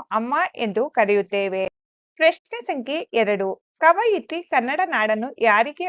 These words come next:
ಹೋಲಿಸಿದ್ದಾರೆ? ಉತ್ತರ, ಕವಯಿತ್ರಿ ಕನ್ನಡ ನಾಡನ್ನು ತಾಯಿಗೆ ಹೋಲಿಸಿದ್ದಾರೆ. ಪ್ರಶ್ನೆ ಮೂರು, ಕನ್ನಡ ನುಡಿಯ ಸೊಬಗು ಯಾವ ರೀತಿಯದು? ಉತ್ತರ, ಕನ್ನಡ ನುಡಿಯ ಸೊಬಗು ನಾದಮಯ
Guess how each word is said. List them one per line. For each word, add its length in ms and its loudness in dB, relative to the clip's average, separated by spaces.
ಹೋಲಿಸಿದ್ದಾರೆ? 840 -2
ಉತ್ತರ, 280 -4
ಕವಯಿತ್ರಿ 640 0
ಕನ್ನಡ 420 0
ನಾಡನ್ನು 520 -2
ತಾಯಿಗೆ 520 0
ಹೋಲಿಸಿದ್ದಾರೆ. 920 0
ಪ್ರಶ್ನೆ 400 2
ಮೂರು, 240 0
ಕನ್ನಡ 440 0
ನುಡಿಯ 320 -2
ಸೊಬಗು 380 -4
ಯಾವ 300 4
ರೀತಿಯದು? 600 -4
ಉತ್ತರ, 280 -2
ಕನ್ನಡ 440 2
ನುಡಿಯ 320 -4
ಸೊಬಗು 380 -4
ನಾದಮಯ 560 -2